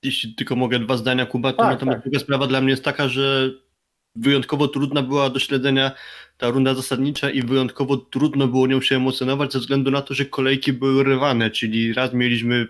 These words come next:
Speaker 1: w trakcie jednej kolejki, powiedzmy, trzy mecze, potem było jakieś nadrabianie w weekend i potem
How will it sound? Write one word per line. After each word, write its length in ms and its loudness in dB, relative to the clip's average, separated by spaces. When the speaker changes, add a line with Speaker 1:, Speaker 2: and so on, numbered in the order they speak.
Speaker 1:
w 80 -20
trakcie 340 -6
jednej 200 -2
kolejki, 340 -4
powiedzmy, 340 -4
trzy 220 0
mecze, 220 -2
potem 280 -4
było 160 0
jakieś 220 -4
nadrabianie 480 0
w 40 -8
weekend 400 -2
i 100 -6
potem 500 -2